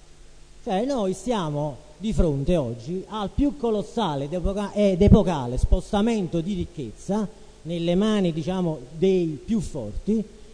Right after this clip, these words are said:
e ce la stanno propinando in qualche modo, come dire, con una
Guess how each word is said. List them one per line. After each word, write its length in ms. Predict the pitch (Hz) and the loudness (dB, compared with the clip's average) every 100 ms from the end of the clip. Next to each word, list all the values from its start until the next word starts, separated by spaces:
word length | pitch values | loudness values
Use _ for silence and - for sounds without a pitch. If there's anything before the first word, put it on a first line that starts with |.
| - - - - | -20 -20 -20 -16
e 100 | 220 | -6
ce 160 | 285 | -2
la 120 | 285 269 | 0 0
stanno 360 | 247 190 180 | -2 -2 -4
propinando 540 | 190 247 262 202 160 175 | -2 -2 0 -2 -2 -4
in 80 | |
qualche 300 | 208 240 269 | -2 -2 0
modo, 360 | 269 233 214 180 | 0 0 0 -2
come 160 | 214 196 | -4 -4
dire, 220 | 165 160 | -6 -4
con 160 | 190 | -6
una 340 | 202 185 165 | -4 -6 -6